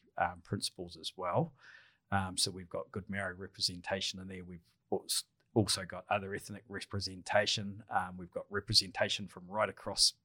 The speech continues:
the industry. Um, but it, it's, having the co-chairs actually disrupts your normal governance model where we traditionally have one person at the top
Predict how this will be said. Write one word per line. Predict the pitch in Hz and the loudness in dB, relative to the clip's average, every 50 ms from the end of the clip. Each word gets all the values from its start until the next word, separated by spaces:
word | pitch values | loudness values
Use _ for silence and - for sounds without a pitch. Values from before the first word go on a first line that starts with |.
| _ _ _ _ _ | _ _ _ _ _
the | - 98 92 107 | 0 2 4 4
industry. | 110 110 110 - - - 139 143 139 139 - - - - - - - - - - - - - _ _ _ - | 4 4 4 2 2 4 2 2 2 -2 -10 -20 -20 -20 -20 -20 -20 -20 -20 -20 -20 -20 -20 _ _ _ 2
Um, | 113 107 98 98 98 101 101 101 95 - - - - - _ _ _ _ _ _ - | 4 4 4 4 2 0 -4 -6 -10 -12 -14 -20 -20 -20 _ _ _ _ _ _ 10
but | - 120 120 | 12 12 12
it, | 123 123 117 - 151 | 12 10 6 2 0
it's, | 127 107 - - - - - _ _ _ - | 0 4 8 8 8 8 6 _ _ _ 4
having | - - 135 123 139 131 123 | 10 12 12 12 12 10 8
the | 113 110 107 104 - - | 6 4 2 0 -2 0
co-chairs | - - 123 131 131 - - - 120 107 101 98 - | 4 8 8 8 10 8 8 8 8 6 4 2 -2
actually | 110 113 - - - 104 90 - | -4 -2 -2 -2 -2 -2 -6 -6
disrupts | - 95 - - - 110 113 - - - - | -6 -4 -4 0 2 2 2 2 0 -2 0
your | 110 92 92 | 0 0 0
normal | 92 95 101 107 107 107 107 107 104 98 92 - _ _ _ _ _ _ - | 0 -2 -2 0 0 0 0 0 0 -2 -2 -6 _ _ _ _ _ _ 4
governance | - 104 101 95 98 98 95 98 - - - | 6 6 6 6 2 -6 -2 0 0 0 0
model | 107 95 101 107 101 98 98 95 - - - - _ _ _ _ _ - | 2 2 4 4 4 2 0 -4 -6 -10 -18 -20 _ _ _ _ _ 4
where | 107 104 98 95 | 6 6 6 6
we | 92 95 90 | 4 0 -2
traditionally | - - - 95 98 95 - - - 95 92 | 0 0 0 0 0 2 2 2 2 0 -2
have | 90 - 101 87 | -4 -4 -6 -4
one | 90 98 98 92 92 | -4 -6 -6 -4 -2
person | - - 101 95 - - 92 92 | 0 2 4 4 2 2 2 -2
at | 98 - - | -8 -10 -10
the | - | -8
top | - - - - - | -2 0 2 2 0